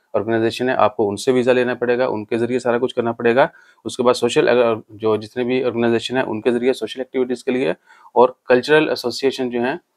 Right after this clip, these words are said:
उनके, अ, ज़रिए आपको कल्चरल का जो है ना वो वीज़ा लेना पड़ेगा। आपको यानी डिक्लेयर करना पड़ेगा कि आपका वहाँ पे पर्पस क्या है, और ये भी कि नब्बे दिन का मिनिमम स्टे है, आप इसको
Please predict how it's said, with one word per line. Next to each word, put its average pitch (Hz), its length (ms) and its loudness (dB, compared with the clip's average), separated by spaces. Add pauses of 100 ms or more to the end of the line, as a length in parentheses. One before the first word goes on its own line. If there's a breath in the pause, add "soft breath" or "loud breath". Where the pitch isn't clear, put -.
(160)
उनके, 120 240 4
अ, 127 420 0
ज़रिए 113 240 0
आपको 120 300 0
कल्चरल 123 420 2 (380 soft breath)
का 110 80 4
जो 110 80 0
है 110 60 2
ना 123 80 4
वो 120 140 4
वीज़ा 107 200 2
लेना 101 200 0
पड़ेगा। 113 300 0
आपको 123 320 4
यानी 139 200 2
डिक्लेयर 131 320 2
करना 135 240 -2
पड़ेगा 120 280 0
कि 131 120 -4
आपका 117 280 0
वहाँ 110 260 -4
पे 147 100 0
पर्पस 120 400 0
क्या - 140 0
है, 101 60 4
और 110 100 2
ये 120 120 0
भी 139 100 -6
कि 143 140 -4
नब्बे 120 280 0
दिन 123 200 -4
का 123 120 -2
मिनिमम 117 340 -2
स्टे - 180 -8
है, 127 180 4
आप 110 220 0
इसको - 360 -4